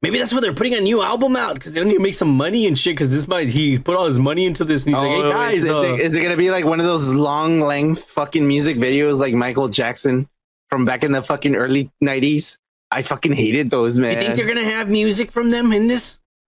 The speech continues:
Speaker 1: Of course,
Speaker 2: Yeah, of
Speaker 1: right?
Speaker 2: course.
Speaker 1: Of course.
Speaker 2: Yeah, it
Speaker 1: Yeah,
Speaker 2: sounded
Speaker 1: yeah.
Speaker 2: like him on the trailer. Yeah.
Speaker 1: It did?
Speaker 2: Yeah.
Speaker 1: I didn't really pay attention to it.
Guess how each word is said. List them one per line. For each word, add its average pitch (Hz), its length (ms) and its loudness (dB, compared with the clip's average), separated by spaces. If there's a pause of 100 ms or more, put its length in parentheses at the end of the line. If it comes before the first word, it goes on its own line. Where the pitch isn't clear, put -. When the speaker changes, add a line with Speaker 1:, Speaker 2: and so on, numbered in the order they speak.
Speaker 1:
Of 123 120 -20
course, 151 320 0
Speaker 2:
Yeah, 427 160 0
of - 40 -4
Speaker 1:
right? 180 200 0
Speaker 2:
course. 427 480 0
Speaker 1:
Of 160 80 -2
course. 170 100 0
Speaker 2:
Yeah, 240 260 -2
it 175 120 0
Speaker 1:
Yeah, 151 80 0
Speaker 2:
sounded 254 180 0
Speaker 1:
yeah. 294 60 0
Speaker 2:
like - 180 -2
him 262 280 0
on 254 80 -2
the 190 80 0
trailer. 151 500 -2 (100)
Yeah. 139 520 0 (640)
Speaker 1:
It 139 100 0
did? 254 380 0 (520)
Speaker 2:
Yeah. 127 600 0 (680)
Speaker 1:
I 127 60 0
didn't 170 180 2
really 165 140 2
pay 160 180 -2
attention 143 400 -4
to 143 140 -2
it. 131 140 -2